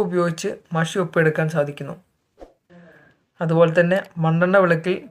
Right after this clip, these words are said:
തിരിയിലൂടെ മണ്ണെണ്ണ ഉയരുന്നു. അടുത്തത്, ചുമരുകളിൽ മഴക്കാലത്ത് നനവ് പടരുന്നു. അതുപോലെ കോട്ടൺ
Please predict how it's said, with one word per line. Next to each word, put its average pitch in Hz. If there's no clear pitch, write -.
തിരിയിലൂടെ 180
മണ്ണെണ്ണ 160
ഉയരുന്നു. 143
അടുത്തത്, 170
ചുമരുകളിൽ 196
മഴക്കാലത്ത് 170
നനവ് 160
പടരുന്നു. 139
അതുപോലെ 165
കോട്ടൺ 175